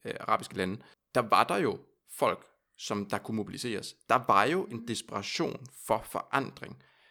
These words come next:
Og det er jo, det er der jo ikke på samme måde i Danmark på vegne af Sudan. Så, så, så jeg, jeg, jeg tror, det første måske må være, at den, øh, desperation for forandring på andres vegne,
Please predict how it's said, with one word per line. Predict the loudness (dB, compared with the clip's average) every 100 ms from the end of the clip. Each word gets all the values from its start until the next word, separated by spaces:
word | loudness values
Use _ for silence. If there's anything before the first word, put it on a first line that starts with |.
| _ _
Og | -4 0
det | 0
er |
jo, | 0 -4 -14 -20 -4
det | 2
er | 4
der | 4
jo | 2
ikke | 0 -4 _
på | -6
samme | -2 -2 0
måde | 2 2 0 -6 _ -10
i |
Danmark | -2 0 2 0 -2 -18 _ -8
på | 0
vegne | 2 2 -4
af | -6
Sudan. | -4 -6 -6 _ _ -2
Så, | 2 4
så, | 4 2
så | 2 0
jeg, | -2 -4
jeg, | -8
jeg | -8
tror, | -4 -2
det | -2
første | 0 -2 -2 -4
måske | -4 -4 -4
må | -4
være, | 0 0 -2 -6 -20 _ -2
at | -2 -4 _ -16 -14 -2
den, | 0 0
øh, | -6 -4
desperation | -6 -2 -2 0 -2 -4
for |
forandring | -8 -2 -2 -2 -8
på | -6
andres | -6 -6 -8 -4
vegne, | -4 -4 -10